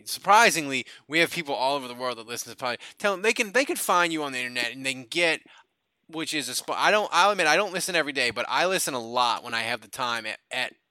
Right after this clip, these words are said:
work. But tell them how they can find your phenomenal show and listen to it online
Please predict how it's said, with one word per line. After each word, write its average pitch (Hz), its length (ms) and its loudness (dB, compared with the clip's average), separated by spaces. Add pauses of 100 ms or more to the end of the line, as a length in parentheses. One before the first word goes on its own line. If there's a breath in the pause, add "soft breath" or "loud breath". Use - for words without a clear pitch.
(120)
work. 120 280 -8 (400 soft breath)
But 135 140 -14
tell 254 200 2
them 247 100 -4
how 190 160 2
they 156 120 2
can 127 120 -6
find 131 380 0
your 113 420 -10
phenomenal 123 540 -6
show 110 500 -8
and 117 140 -14
listen 113 240 -8
to 113 160 -12
it 110 40 -8
online 104 580 -4